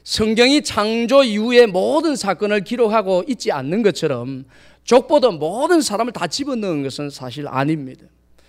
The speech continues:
일곱이라는 것은 뭔가 완전한 것, 절대적인 것,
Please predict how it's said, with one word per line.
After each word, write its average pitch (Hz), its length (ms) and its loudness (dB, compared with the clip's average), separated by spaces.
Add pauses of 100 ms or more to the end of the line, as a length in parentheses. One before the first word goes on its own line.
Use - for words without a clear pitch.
(340)
일곱이라는 240 800 4
것은 190 320 -2
뭔가 202 680 0
완전한 190 600 4
것, 165 120 2
절대적인 208 640 2
것, 131 180 -6